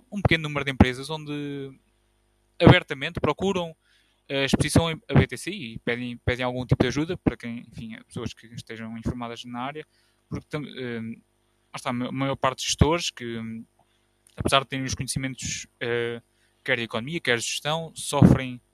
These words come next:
e pecam pela falta de conhecimento técnico e às vezes têm dificuldades, ou, enfim, no que toca à custódia, para certos, para certas empresas o,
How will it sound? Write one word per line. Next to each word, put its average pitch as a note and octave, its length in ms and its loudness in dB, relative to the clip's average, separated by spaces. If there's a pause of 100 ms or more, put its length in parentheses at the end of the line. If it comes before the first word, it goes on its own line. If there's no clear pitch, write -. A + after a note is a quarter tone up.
(160)
e B2 80 -10
pecam C3+ 400 4
pela A#2+ 460 -4
falta - 260 -8
de - 60 -20
conhecimento B2 360 -6
técnico E3+ 340 0
e C3+ 40 2
às B2 80 2
vezes C3+ 160 -2
têm C3+ 140 -8
dificuldades, B2 640 -2
ou, A2+ 140 -14 (540)
enfim, A#2+ 120 -10
no A#2 100 -6
que A#2 60 -8
toca B2+ 180 2
à A#2+ 40 0
custódia, D#3 640 6 (380)
para G#3 120 6
certos, - 400 -4
para F#3 160 2
certas F3 300 -6
empresas D#3 460 2
o, C3+ 300 -6